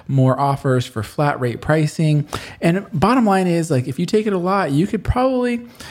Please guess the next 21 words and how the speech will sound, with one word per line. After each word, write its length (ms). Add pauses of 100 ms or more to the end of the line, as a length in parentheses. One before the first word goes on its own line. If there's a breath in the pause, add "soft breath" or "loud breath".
(220 loud breath)
um, 340
you 80
know, 100
save 280
a 40
lot 220
of 60
money 260
versus 360
the 80
people 220
that 80
are 60
just 160
using 240
it 120
once 340
or 180
twice. 560 (800)
Number 240
four 380